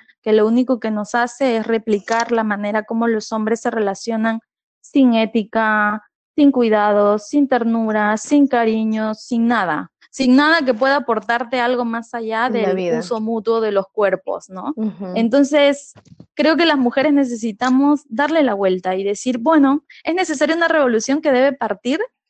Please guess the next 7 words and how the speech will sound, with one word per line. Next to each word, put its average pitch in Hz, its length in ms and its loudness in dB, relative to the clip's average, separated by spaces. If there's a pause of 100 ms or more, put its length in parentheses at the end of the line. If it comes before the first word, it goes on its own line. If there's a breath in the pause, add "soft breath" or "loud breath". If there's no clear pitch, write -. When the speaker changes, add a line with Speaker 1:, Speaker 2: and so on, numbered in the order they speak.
(140)
Speaker 1:
primero 277 640 4
como 214 240 -2
experiencia 240 640 -2
esencial 240 720 -2
para 277 180 -2
las 208 160 -4
mujeres 233 720 -6